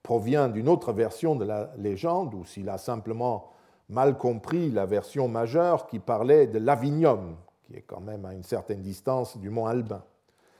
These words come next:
Si nous choisissons la première solution, donc, euh,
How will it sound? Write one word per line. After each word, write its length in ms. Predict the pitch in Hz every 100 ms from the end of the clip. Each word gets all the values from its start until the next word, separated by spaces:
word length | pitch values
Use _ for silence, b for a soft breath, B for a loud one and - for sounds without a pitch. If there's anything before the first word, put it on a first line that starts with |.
| b b
Si 160 | - 160
nous 120 | 160
choisissons 500 | 160 175 170 160 220
la 120 | 156
première 420 | 127 196 180 139 110
solution, 720 | 117 107 139 247 220 113 101 - _ _ _ _ _
donc, 420 | 113 113 101 -
euh, 120 | 92